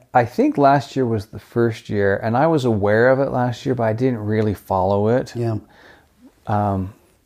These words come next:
Speaker 1: guy that lives around the corner right here is the creative director, is, he's one of the main guys
Speaker 2: Mm,
Speaker 1: with it, and
Speaker 2: wow.
Speaker 1: so, and so I got a lot from him.
Speaker 2: Yeah.
Speaker 1: And,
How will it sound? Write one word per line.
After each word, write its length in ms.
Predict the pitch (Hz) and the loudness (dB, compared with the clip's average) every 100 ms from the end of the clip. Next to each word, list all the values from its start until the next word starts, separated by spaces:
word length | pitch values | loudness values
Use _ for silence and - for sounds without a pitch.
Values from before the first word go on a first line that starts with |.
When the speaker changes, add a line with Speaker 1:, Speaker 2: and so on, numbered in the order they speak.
| _ _ _ _ _ _ _ - | _ _ _ _ _ _ _ -4
Speaker 1:
guy 200 | 113 110 | 0 2
that 80 | 113 | 2
lives 260 | 117 113 110 | 2 2 2
around 180 | 113 | 0
the 60 | 104 | -2
corner 360 | - 113 104 98 | 0 0 2 2
right 180 | 101 | 0
here 240 | 92 104 92 | 0 0 0
is 140 | 87 | -2
the 100 | - - _ | -8 -16 _
creative 300 | - 110 95 | -2 0 0
director, 540 | 98 101 101 113 107 104 | 2 0 0 -4 -4 -4
is, 300 | 95 98 - | -8 -14 -12
he's 320 | 104 107 95 | -10 -10 -4
one 140 | 104 | 0
of 80 | 101 | 0
the 60 | 95 | 0
main 200 | 104 101 | 0 2
guys 320 | 98 107 160 | 4 6 6
Speaker 2:
Mm, 60 | 123 | 4
Speaker 1:
with 160 | 107 | 2
it, 160 | 113 107 | 0 0
and 80 | 113 | 2
Speaker 2:
wow. 160 | 117 | 2
Speaker 1:
so, 340 | 110 107 110 - - - - - _ _ _ _ | 4 2 0 -6 -20 -20 -20 -20 _ _ _ _
and 160 | 110 104 | -4 -4
so 180 | - 104 | -2 0
I 120 | 101 | 2
got 160 | 107 107 | 4 4
a 40 | |
lot 200 | 98 - | 4 0
from 120 | 90 | -8
him. 520 | 82 117 110 85 92 113 | -8 -2 -2 -4 -10 -6
Speaker 2:
Yeah. 180 | 120 117 | 0 0
Speaker 1:
And, 540 | 107 101 101 101 - | 2 0 0 -2 -6